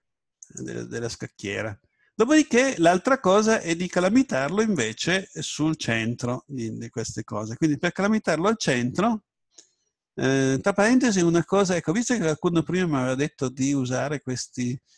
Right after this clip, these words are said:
questi riquadri, potremmo approfittare dei riquadri per bloccare la posizione Z,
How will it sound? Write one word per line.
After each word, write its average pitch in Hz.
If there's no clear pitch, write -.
questi 143
riquadri, 135
potremmo 190
approfittare 165
dei 151
riquadri 170
per 180
bloccare 165
la 147
posizione 131
Z, 113